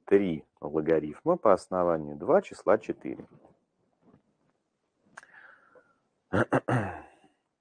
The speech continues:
Итак, пользоваться сейчас свойством перестановки двойки и четвёрки нельзя, потому что, видите, здесь есть коэффициент перед логарифмом. От него сначала надо избавиться.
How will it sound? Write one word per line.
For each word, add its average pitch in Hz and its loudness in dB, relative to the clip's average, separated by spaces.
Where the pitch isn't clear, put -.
Итак, 131 6
пользоваться 160 8
сейчас 175 2
свойством 95 0
перестановки 110 8
двойки 95 6
и 90 -2
четвёрки 190 0
нельзя, 113 2
потому 98 2
что, - -4
видите, 156 -2
здесь 90 0
есть 98 -6
коэффициент 95 0
перед 92 -2
логарифмом. 90 2
От - -20
него 143 2
сначала 165 -2
надо 95 0
избавиться. 80 2